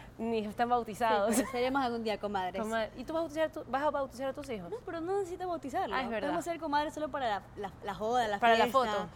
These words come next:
Speaker 2: para la foto,
Speaker 1: <laughs> Para la
Speaker 2: <laughs> la foto elegante, así.
Speaker 1: <laughs>
Speaker 2: Sí,
Speaker 1: Y ya
Speaker 2: eh,
Speaker 1: somos comadres, ya
Speaker 2: sí,
Speaker 1: de
Speaker 2: es
Speaker 1: por
Speaker 2: verdad.
Speaker 1: sí.
Speaker 2: O sea, es que,
Speaker 1: <laughs>
Speaker 2: no sé, yo siento que, que también es algo de,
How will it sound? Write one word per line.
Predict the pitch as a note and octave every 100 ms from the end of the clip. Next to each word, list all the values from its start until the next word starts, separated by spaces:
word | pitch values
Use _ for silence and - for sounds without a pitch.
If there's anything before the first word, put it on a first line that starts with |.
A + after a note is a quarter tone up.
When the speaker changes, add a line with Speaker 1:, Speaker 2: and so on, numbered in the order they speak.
| - -
Speaker 2:
para | C4
la | B3
foto, | - A#3+ B3+
Speaker 1:
<laughs> |
Para | B3
la | A#3+ C4 G#4 B4
Speaker 2:
<laughs> | A4
la | E4
foto | C4+ E4
elegante, | E4+ C#4 D4 D4+ D4
así. | -
Speaker 1:
<laughs> | A#3+ - - - - F#5+ D#5 - - F4 - - C#5 D#5 - - - - F4+ C#4+
Speaker 2:
Sí, | C4+ A3
Speaker 1:
Y | A3+ A3+ A3
ya | A#3
Speaker 2:
eh, | B3
Speaker 1:
somos | C#4 C#4
comadres, | A3+ G3+ G3 F#3 F3+
ya | F#3+
Speaker 2:
sí, |
Speaker 1:
de | F#3+
Speaker 2:
es |
Speaker 1:
por | G3
Speaker 2:
verdad. | A#3+ A3
Speaker 1:
sí. | -
Speaker 2:
O | E4
sea, | A4 F#4+
es |
que, | - B4+ -
Speaker 1:
<laughs> |
Speaker 2:
no | E4+ G4+
sé, | F#4+ F4 D4
yo | E4
siento | G4+ F#4+ G#4+
que, | F4+ D4 - - - - - -
que | E4
también | C#4 D4+ D4 E4
es | E4+
algo | E4 E4+ F4+ E4
de, | B3 G#3